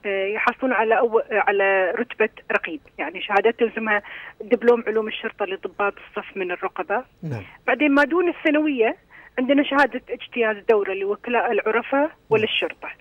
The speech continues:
Speaker 2: نعم.
Speaker 1: هذه هي الخمس شهادات اللي احنا ن-، يعني
Speaker 2: يحصلون
Speaker 1: ن-،
Speaker 2: عليها الطلبة.
Speaker 1: ما يحصلون عليها الطلبة، آه، في الفترة الدراسية.
Speaker 2: زين.
Speaker 1: بالنسبة للفترة الدراسية طبعًا في اختلاف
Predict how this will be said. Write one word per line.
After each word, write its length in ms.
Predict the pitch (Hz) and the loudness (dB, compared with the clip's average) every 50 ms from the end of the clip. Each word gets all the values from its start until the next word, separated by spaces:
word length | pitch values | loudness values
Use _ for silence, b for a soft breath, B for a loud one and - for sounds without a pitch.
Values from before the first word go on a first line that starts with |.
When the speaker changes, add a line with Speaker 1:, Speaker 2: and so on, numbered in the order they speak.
| - - | -18 -14
Speaker 2:
نعم. 120 | 147 127 101 - - | -12 -12 -12 -6 0
Speaker 1:
هذه 320 | 254 254 220 262 254 247 | 0 2 2 4 2 2
هي 220 | 269 240 240 254 | 2 2 4 2
الخمس 300 | 233 226 - - 254 247 - - | 2 2 0 -4 -4 -4 -4 -6
شهادات 400 | - 220 220 208 208 214 220 - | -4 -4 -2 2 2 0 0 0
اللي 140 | 220 202 190 | -4 -4 -4
احنا 300 | - - - 220 202 202 B B B B B B B - | -4 -4 -2 -2 -4 -4 B B B B B B B -4
ن-، 280 | 208 202 196 190 190 | -4 -2 -2 -4 -6
يعني 320 | - - 196 180 175 185 180 | -4 -2 -2 0 0 -2 -2
Speaker 2:
يحصلون 280 | 180 165 - 175 160 | -4 0 2 2 2
Speaker 1:
ن-، 40 | 143 | 4
Speaker 2:
عليها 240 | 127 135 135 117 113 | 4 2 2 2 0
الطلبة. 400 | - - 123 120 117 110 113 113 - - - | 0 -2 -2 -2 -2 -4 -6 -10 -12 -12 -6
Speaker 1:
ما 160 | 220 226 226 | -2 0 4
يحصلون 400 | 240 254 285 - - 262 262 233 | 4 4 2 2 0 0 2 2
عليها 340 | 202 226 226 247 226 226 240 | 4 2 2 2 2 -2 -4
الطلبة، 400 | - - - 220 214 214 226 208 | -2 0 2 2 2 4 2 0
آه، 420 | 196 240 - - - 233 214 190 - - | 0 -2 -8 -10 -6 -4 -4 -4 -6 -6
في 320 | - 214 202 202 202 202 147 | -4 -2 0 2 2 0 0
الفترة 340 | 170 - - 214 - 190 | -4 -2 -2 -2 0 0
الدراسية. 580 | 190 165 - 202 180 175 185 - - 185 180 - B B B B | -4 -2 0 2 2 2 2 2 -4 -8 -8 -8 B B B B
Speaker 2:
زين. 140 | 147 110 104 | -10 0 2
Speaker 1:
بالنسبة 460 | - 269 262 269 381 392 - - 381 | 4 4 6 6 4 4 4 0 0
للفترة 380 | 285 262 - - - - 311 294 | 0 0 0 0 -2 0 0 -2
الدراسية 460 | 233 214 247 233 240 254 - 311 285 | 2 2 2 2 2 0 0 -2 -2
طبعًا 260 | - - 233 226 247 | -2 0 0 0 -2
في 120 | - - | -2 -4
اختلاف 320 | 254 - - 294 269 - | -8 -4 -4 0 0 0